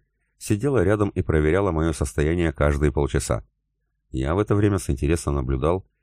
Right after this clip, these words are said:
как старший майор докладывал Шапошникову. Многие подробности он опустил, но сообщил, что я в коме и нахожусь в больнице. Именно маршал, уточняя детали и выпытав, пусть и немногое, озаботился тем,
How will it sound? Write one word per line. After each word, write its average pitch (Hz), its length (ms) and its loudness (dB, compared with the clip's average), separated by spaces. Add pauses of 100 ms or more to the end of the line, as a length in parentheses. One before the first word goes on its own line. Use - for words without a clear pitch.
как 73 180 -2
старший 110 380 -2
майор 82 300 2
докладывал 78 500 2
Шапошникову. - 680 -6 (500)
Многие 76 420 2
подробности 80 540 0
он 76 160 2
опустил, 85 520 -4 (260)
но 107 140 -2
сообщил, 101 460 0
что - 180 -4
я 76 100 4
в - 80 -6
коме 104 260 0
и - 140 -4
нахожусь 73 460 0
в 67 60 -6
больнице. 65 500 -2 (800)
Именно 76 400 -2
маршал, 73 520 -2
уточняя 73 520 -2
детали 69 640 0
и - 40 -4
выпытав, 73 520 0 (160)
пусть - 260 -2
и 76 60 -2
немногое, 73 560 -2 (240)
озаботился 73 640 0
тем, 101 300 -2